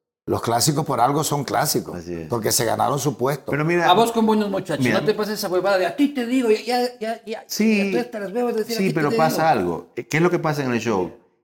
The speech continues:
Speaker 2: Carlos Villagrán, es, por, como tú has, tú has puesto una referencia,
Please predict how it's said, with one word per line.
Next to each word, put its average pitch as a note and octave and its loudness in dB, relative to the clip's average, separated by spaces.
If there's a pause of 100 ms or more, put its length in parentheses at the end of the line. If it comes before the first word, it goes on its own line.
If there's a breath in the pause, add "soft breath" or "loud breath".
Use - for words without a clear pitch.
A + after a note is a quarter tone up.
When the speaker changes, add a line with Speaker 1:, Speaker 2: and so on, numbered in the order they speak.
Speaker 2:
Carlos E3+ 2
Villagrán, D3 2 (460)
es, A2 -6 (220)
por, F#2+ 0
como F#2+ -2
tú A2 -2
has, A2 -4
tú - -6
has G#2 -4
puesto A2 -4
una G#2+ 0
referencia, F#2+ -4